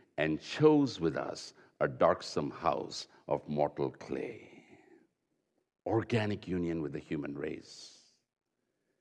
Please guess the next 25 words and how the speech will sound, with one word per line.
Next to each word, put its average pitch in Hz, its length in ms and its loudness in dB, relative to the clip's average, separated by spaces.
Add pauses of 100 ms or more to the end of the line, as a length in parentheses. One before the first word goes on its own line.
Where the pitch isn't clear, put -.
(460)
James 110 440 8
Irwin, 95 340 8
the 76 80 4
commander 95 380 4
of 85 120 0
Apollo 90 340 2
fifteen, 87 440 0
was 76 180 0
on 82 200 2
the 78 80 0
moon, 78 500 -2 (480)
and 73 100 -2
he 80 60 2
was 78 240 0
walking 104 380 4
around, 90 320 2
and 78 100 0
he 78 60 -2
thought 110 300 2
to 101 60 0
himself, 82 640 0 (360)
"This 101 180 4
is 101 100 -2
the 87 100 4
greatest, 80 760 2